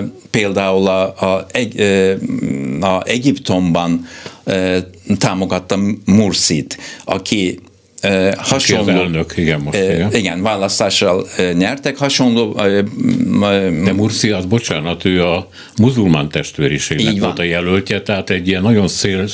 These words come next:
Speaker 2: szélsőséges vallási mozgalom,
Speaker 1: Ö, igen.
Speaker 2: akit aztán Sisi tábornok, aki most az elnök, megdöntött.
Speaker 1: Igen.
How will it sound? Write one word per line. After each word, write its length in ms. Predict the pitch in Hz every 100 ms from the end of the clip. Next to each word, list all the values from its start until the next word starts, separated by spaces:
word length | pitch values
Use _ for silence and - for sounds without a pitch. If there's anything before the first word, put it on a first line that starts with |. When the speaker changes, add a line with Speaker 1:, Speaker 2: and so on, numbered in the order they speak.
| -
Speaker 2:
szélsőséges 760 | - 110 101 87 - 85 80
vallási 420 | 92 87 78 -
mozgalom, 680 | 85 85 - 71 76 82 123 - -
Speaker 1:
Ö, 220 | 107 104 107
igen. 200 | - 135
Speaker 2:
akit 160 | 95 98
aztán 260 | 113 - 107
Sisi 380 | - 139 113
tábornok, 500 | - 98 87 87 80
aki 200 | 82 73
most 280 | 85 82 80
az 120 | 78
elnök, 320 | 80 95 101 -
megdöntött. 760 | 73 71 95 69 64 - -
Speaker 1:
Igen. 280 | 101 87 76